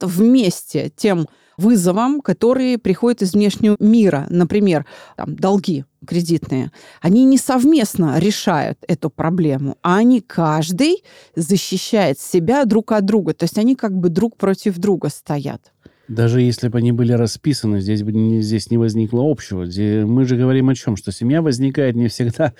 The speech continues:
Speaker 2: а только лишь из-за росписи в загсе, правильно?
Speaker 1: Да.
Speaker 2: Она, у нас есть примеры, когда люди живут без росписи, а венчанные, а есть кто не венчан, и без росписи живут счастливо.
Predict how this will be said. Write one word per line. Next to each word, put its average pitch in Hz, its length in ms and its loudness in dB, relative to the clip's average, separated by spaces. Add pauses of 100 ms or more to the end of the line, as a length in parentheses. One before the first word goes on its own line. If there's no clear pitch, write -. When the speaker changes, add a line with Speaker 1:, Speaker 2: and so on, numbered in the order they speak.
(380)
Speaker 2:
а 101 200 -8
только 123 420 0
лишь 113 340 0
из-за 117 300 0
росписи 113 540 -4
в 107 320 -2
загсе, 113 480 -6
правильно? 147 400 -6
Speaker 1:
Да. 151 80 0
Speaker 2:
Она, 120 260 0
у 110 260 -2
нас 117 280 0
есть 117 400 -2
примеры, 113 420 0
когда 110 240 -2
люди 113 240 0
живут 104 400 -2
без 107 220 -4
росписи, 113 640 -6 (400)
а 107 100 -6
венчанные, 107 760 -2
а 101 140 -4
есть 113 300 -2
кто - 220 -6
не 107 180 0
венчан, 113 480 -2
и 101 720 -4
без 101 240 -2
росписи 117 500 -4
живут 110 420 -4
счастливо. 110 640 -2